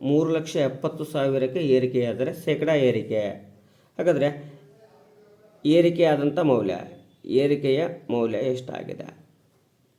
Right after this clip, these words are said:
ನೋಡ್ರಿ, ಮೂರು ಲಕ್ಷ ಎಪ್ಪತ್ತು ಸಾವಿರ ಈಗ ಆಗೈತೆ. ಮೊದಲಿಟ್ಟಿತ್ತು ಮೂರು ಲಕ್ಷ ಐವತ್ತು ಸಾವಿರ ರೂಪಾಯಿ ಇತ್ತು. ಹಾಗಾದ್ರೆ ಎಷ್ಟಪ್ಪ ಅಂದ್ರೆ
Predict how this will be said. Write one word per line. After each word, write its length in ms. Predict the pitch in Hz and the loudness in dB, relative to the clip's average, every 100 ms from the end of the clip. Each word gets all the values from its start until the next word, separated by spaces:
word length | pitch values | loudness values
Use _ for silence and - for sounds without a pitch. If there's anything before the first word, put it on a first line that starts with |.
| _ _ _ | _ _ _
ನೋಡ್ರಿ, 400 | 175 185 135 127 - - - - _ _ _ _ _ _ - | 4 4 4 -2 -4 -14 -20 -20 _ _ _ _ _ _ -10
ಮೂರು 580 | 131 131 143 165 170 175 | 0 2 4 6 6 4
ಲಕ್ಷ 160 | 165 165 170 143 | 2 2 2 2
ಎಪ್ಪತ್ತು 360 | - 160 156 151 | 0 -4 -4 -4
ಸಾವಿರ 280 | 143 147 156 202 143 | 0 2 2 2 0
ಈಗ 100 | 139 127 | 2 2
ಆಗೈತೆ. 360 | 127 147 147 101 101 - - 123 | 4 4 2 -2 -8 -14 -4 0
ಮೊದಲಿಟ್ಟಿತ್ತು 580 | 139 165 160 156 170 185 131 | 4 2 2 -4 2 2 4
ಮೂರು 200 | 139 160 160 | 2 4 2
ಲಕ್ಷ 200 | 147 - - - | 0 -4 -6 2
ಐವತ್ತು 320 | 127 135 - 131 | 4 4 0 -6
ಸಾವಿರ 220 | 135 117 117 | -2 -2 -2
ರೂಪಾಯಿ 240 | - 123 117 | -6 -10 -10
ಇತ್ತು. 180 | - - - _ _ _ _ _ - - _ _ | -14 -20 -20 _ _ _ _ _ -20 -20 _ _
ಹಾಗಾದ್ರೆ 320 | - 123 131 127 | -6 -2 0 -2
ಎಷ್ಟಪ್ಪ 300 | 131 151 - 117 101 | -2 -4 -2 -2 0
ಅಂದ್ರೆ 200 | 107 | -2